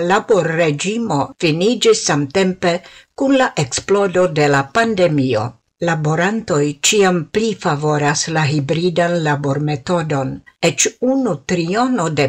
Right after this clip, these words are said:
poloj konsentus pri salajroredukto favore al la ebleco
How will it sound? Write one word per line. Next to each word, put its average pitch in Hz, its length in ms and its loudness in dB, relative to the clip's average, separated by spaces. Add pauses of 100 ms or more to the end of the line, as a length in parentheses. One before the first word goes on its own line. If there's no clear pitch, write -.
poloj 196 400 0 (480)
konsentus 175 840 0
pri 180 320 0
salajroredukto 156 1400 0 (200)
favore 220 540 2
al 151 180 2
la 147 160 0
ebleco 185 640 0